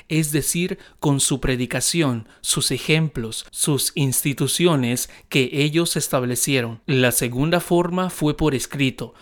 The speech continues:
Los mismos apóstoles y otros de su generación pusieron por escrito el mensaje de salvación inspirados por el Espíritu Santo.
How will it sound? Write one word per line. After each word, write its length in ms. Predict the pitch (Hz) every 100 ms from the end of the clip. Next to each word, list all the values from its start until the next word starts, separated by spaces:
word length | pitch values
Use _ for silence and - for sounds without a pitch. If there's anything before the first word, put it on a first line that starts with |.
| -
Los 280 | 143 127 123
mismos 500 | 135 143 160 165 160
apóstoles 720 | 131 151 170 - 185 180 180 -
y 160 | 139
otros 380 | 127 156 180 156
de 80 | 139
su 120 | 135
generación 800 | 123 120 120 117 175 175 127 113 - - -
pusieron 600 | 139 - 156 160 180 170
por 160 | 156
escrito 560 | 131 - 160 170 185 185
el 140 | 160 127
mensaje 500 | 127 123 - 147 175
de 120 | 165
salvación 760 | - 131 127 - 170 170 185 180 - -
inspirados 680 | 156 120 - 127 139 170 170
por 200 | 165 139
el 100 | 123
Espíritu 540 | 120 - 156 147 143
Santo. 500 | 127 147 131 117 -